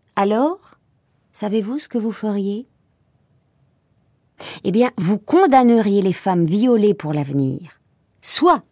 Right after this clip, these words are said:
à mourir pour vous apporter la preuve définitive qu'elles ont résisté jusqu'au bout,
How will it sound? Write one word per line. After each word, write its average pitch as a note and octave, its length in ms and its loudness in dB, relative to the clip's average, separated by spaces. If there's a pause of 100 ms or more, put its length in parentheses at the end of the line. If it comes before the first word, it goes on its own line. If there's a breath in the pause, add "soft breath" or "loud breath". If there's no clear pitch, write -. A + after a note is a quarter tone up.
à E3 100 -2
mourir F3+ 580 0
pour C#3+ 140 -10
vous D3 180 -4
apporter D#3 340 -6
la D3 140 -2
preuve D3+ 320 -4
définitive F#3 720 0
qu'elles C#3 320 0
ont D#4+ 100 6
résisté F#3 520 0
jusqu'au C#3 380 -6
bout, G3 340 -2